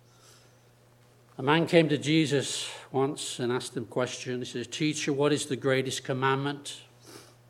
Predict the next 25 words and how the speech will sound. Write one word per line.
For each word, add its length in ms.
in 160
the 100
law?" 500
And 120
Jesus 380
replied, 500
"Love 400
the 100
Lord 340
your 220
God 500
with 160
all 560
your 240
heart 340
and 140
with 120
all 400
your 200
soul 480
and 160
with 160
all 340
your 220
mind. 600